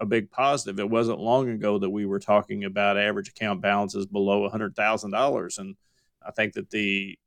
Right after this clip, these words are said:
fact that people are saving more and, and putting more back towards a retirement just basically says to me that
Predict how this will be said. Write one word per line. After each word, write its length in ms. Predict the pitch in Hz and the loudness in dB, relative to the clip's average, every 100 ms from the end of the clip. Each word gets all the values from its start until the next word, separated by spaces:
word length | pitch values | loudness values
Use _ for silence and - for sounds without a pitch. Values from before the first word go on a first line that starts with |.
| _ - | _ 0
fact 240 | 107 - | 0 0
that 100 | 95 | -6
people 320 | 117 107 104 | -4 -4 -2
are 160 | 101 101 | 0 0
saving 480 | - 113 131 107 98 | 2 2 2 0 -2
more 300 | 98 110 101 | -2 -2 -4
and, 180 | 98 110 | -8 -12
and 180 | 98 | -10
putting 220 | - 107 101 | -2 -2 0
more 200 | 101 92 | -2 0
back 320 | 98 104 - | 0 0 0
towards 260 | 110 101 | -4 -2
a 40 | 92 | -2
retirement 500 | 92 - 123 110 101 | -2 2 2 2 -2
just 240 | 98 - - _ _ _ | -2 -2 -4 _ _ _
basically 480 | 107 113 104 107 101 | 2 2 0 -2 0
says 380 | - 104 101 - | 2 4 4 2
to 120 | 104 | -4
me 320 | 101 113 113 | -2 2 2
that 220 | 101 95 | 0 -4